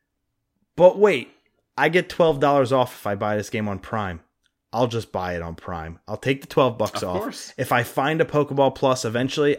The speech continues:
Speaker 1: I'll get one, but I'm not
Speaker 2: You're
Speaker 1: gonna
Speaker 2: in a,
Speaker 1: go out of
Speaker 2: you're
Speaker 1: my
Speaker 2: not
Speaker 1: way.
Speaker 2: in a rush.
Speaker 1: I'm
Speaker 2: 'Cause you,
Speaker 1: not.
Speaker 2: 'cause you know it's gonna be there.
Speaker 1: I also would never use Mew during that game.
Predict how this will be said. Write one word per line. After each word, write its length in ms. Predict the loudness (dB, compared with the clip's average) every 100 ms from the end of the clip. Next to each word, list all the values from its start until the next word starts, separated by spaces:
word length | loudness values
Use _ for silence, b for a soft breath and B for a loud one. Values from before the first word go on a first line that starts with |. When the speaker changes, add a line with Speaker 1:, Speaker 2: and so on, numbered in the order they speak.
| -4
Speaker 1:
I'll 160 | -6
get 240 | -4 -6 -4
one, 240 | -4 -4 -8 b b -2
but 100 | 0
I'm 80 | 4
not 160 | 4
Speaker 2:
You're 100 | 4 4
Speaker 1:
gonna 0 |
Speaker 2:
in 60 |
a, 20 |
Speaker 1:
go 40 | 4
out 40 |
of 40 | 4
Speaker 2:
you're 80 | 6
Speaker 1:
my 40 |
Speaker 2:
not 120 | 4 2
Speaker 1:
way. 0 |
Speaker 2:
in 60 |
a 40 | -4
rush. 280 | -6 -10 -10 0
Speaker 1:
I'm 180 | 4 6
Speaker 2:
'Cause 140 | 6
you, 80 | 4
Speaker 1:
not. 140 | 2
Speaker 2:
'cause 140 | 2 4
you 120 | 4
know 240 | 2 2
it's 220 | 0 -4 0
gonna 220 | 2 2
be 180 | 0 -2
there. 240 | -4 -12 -2
Speaker 1:
I 120 | -2
also 680 | 0 -2 0 2 2 2 0
would 320 | -4 4 4 6
never 340 | 4 4 4
use 360 | 4 4 4 2
Mew 300 | 2 2 0
during 280 | -2 -2
that 160 | -4 -6
game. 280 | -8 -10